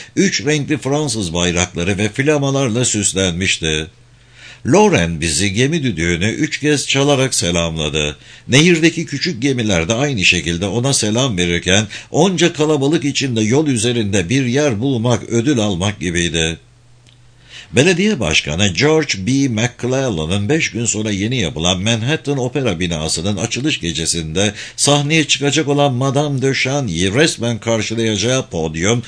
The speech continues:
iskelenin sonuna kurulmuştu. Her yer Fransız ve Amerikan bayraklarıyla süslenmişti. Podyumun alt tarafında bir şapka ve bone denizi vardı.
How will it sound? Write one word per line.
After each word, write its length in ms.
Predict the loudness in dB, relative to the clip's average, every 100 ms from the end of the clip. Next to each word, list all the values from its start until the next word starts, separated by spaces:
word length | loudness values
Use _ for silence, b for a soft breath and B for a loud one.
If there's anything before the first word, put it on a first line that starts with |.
| B B
iskelenin 600 | 0 0 2 2 2 2
sonuna 440 | 0 -2 -2 -2
kurulmuştu. 840 | -2 -2 -2 -4 -6 -4 -4 -4 -8 B B B
Her 220 | B -2 0
yer 260 | 0 0
Fransız 640 | -2 -2 -2 0 0 0
ve 100 | 0
Amerikan 640 | 0 0 0 0 0 0 2
bayraklarıyla 760 | 2 2 -2 -2 -2 0 0
süslenmişti. 1000 | -2 -2 -2 -2 -2 -2 -4 -2 -2 -4 -8 -20 -20 -20 B B B B
Podyumun 480 | 2 2 4 2 2
alt 260 | 0 -2 0
tarafında 600 | -2 -2 -2 -2 0 2
bir 180 | 2 2
şapka 480 | -2 -2 -2 0
ve 260 | 2 0 0
bone 340 | 0 0 0
denizi 420 | 0 -2 -2 -2 0
vardı. 540 | 0 -2 -2 -4 -4